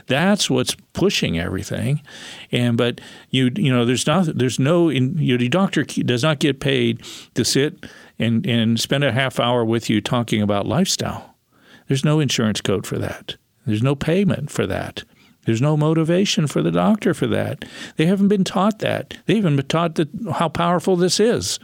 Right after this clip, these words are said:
And, you know, that's the missing link in the healthcare system. And that's why it really comes, you know, it comes down to this. Lifestyle, they know, and they, all their statistics, everything, all the medical statistics show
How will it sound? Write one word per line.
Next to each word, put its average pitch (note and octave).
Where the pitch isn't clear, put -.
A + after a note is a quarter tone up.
And, B2
you C3+
know, C3+
that's F#3
the D3+
missing C3+
link D3
in G#2
the G#2
healthcare A#2+
system. G#2+
And A2+
that's D3+
why C#3+
it A#2
really D3
comes, C#3+
you C#3
know, A#2+
it -
comes G3+
down C#3+
to A2+
this. A#2
Lifestyle, A#2+
they D3
know, C#3
and B2
they, C3
all C3
their D#3
statistics, D#3+
everything, D#3
all C#3
the D#3
medical D3+
statistics -
show D#3+